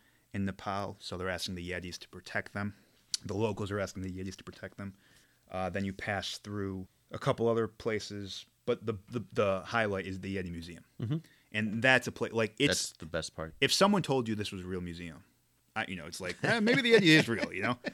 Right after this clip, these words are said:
Speaker 1: Um, a-, most of the stuff was actually taken from Nepal.
Speaker 2: Yeah.
Speaker 1: Like, it's actual authentic
Speaker 2: That's
Speaker 1: stuff.
Speaker 2: also, uh, at the entrance, w-, once we get there, at the entrance of the, where would you get on the train?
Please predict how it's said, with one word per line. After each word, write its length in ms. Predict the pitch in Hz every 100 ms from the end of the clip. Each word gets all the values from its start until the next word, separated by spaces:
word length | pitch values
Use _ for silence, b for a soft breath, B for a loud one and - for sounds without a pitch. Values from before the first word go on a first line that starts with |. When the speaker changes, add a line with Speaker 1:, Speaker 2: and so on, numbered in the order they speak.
| B B B
Speaker 1:
Um, 220 | - 110 107
a-, 100 | 117 120
most 380 | 123 127 170 190
of 80 | 202
the 60 |
stuff 380 | 190 - 160 -
was 160 | 120 -
actually 300 | 117 123 120
taken 440 | 104 - 117 101 92
from 280 | - 92
Nepal. 320 | 92 - 85 - - -
Speaker 2:
Yeah. 120 | 113
Speaker 1:
Like, 80 | 92
it's 120 | - -
actual 440 | 110 110 - 107 -
authentic 380 | 95 - 104 -
Speaker 2:
That's 160 | 110
Speaker 1:
stuff. 160 | 113 98
Speaker 2:
also, 240 | 110 101 87
uh, 300 | 90 92 90 -
at 120 | 82
the 140 | - 82
entrance, 460 | - - 80 71 - _
w-, 140 | - -
once 140 | 92
we 80 | 85
get 220 | 90 90
there, 260 | 98 87 78 b b b b
at 80 | 82
the 80 | 95
entrance 300 | 87 92 85
of 140 | 80
the, 340 | 80 76 73 -
where 180 | 95 113
would 80 | 107
you 60 | 95
get 160 | 95
on 160 | 90 87
the 100 | 78
train? 360 | - 95 67